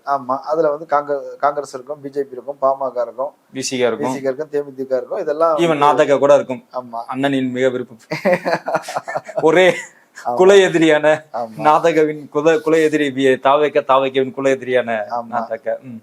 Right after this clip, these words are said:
Speaker 1: அவங்க எல்லாம் வந்திருக்கிறாங்க. இப்ப அவங்கள்ட்ட எல்லாம் ஆலோசனை செய்து நாங்க இதை கொடுத்துருக்குறோம் அப்படின்னு சொல்லி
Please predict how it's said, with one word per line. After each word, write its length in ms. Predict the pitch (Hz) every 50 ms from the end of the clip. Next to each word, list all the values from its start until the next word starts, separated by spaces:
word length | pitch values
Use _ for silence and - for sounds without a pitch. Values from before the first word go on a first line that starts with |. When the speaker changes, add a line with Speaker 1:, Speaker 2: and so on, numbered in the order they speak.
| _ _
Speaker 1:
அவங்க 260 | 127 131 135 131 131
எல்லாம் 180 | 127 143 143
வந்திருக்கிறாங்க. 440 | 135 131 131 131 127 123 120 117 117
இப்ப 260 | 180 220 - 185 170
அவங்கள்ட்ட 200 | 165 165 160 151
எல்லாம் 260 | 151 175 190 165 147 -
ஆலோசனை 480 | 175 190 202 196 - - 170 165 160
செய்து 560 | 147 - 143 147 147 147 147 202 269 - - _
நாங்க 200 | - 151 151 147
இதை 120 | 143 135 127
கொடுத்துருக்குறோம் 540 | - 160 160 165 151 139 139 143 147 139
அப்படின்னு 200 | 120 120 117 117
சொல்லி 500 | 110 - - 113 117 143 160 165 143 127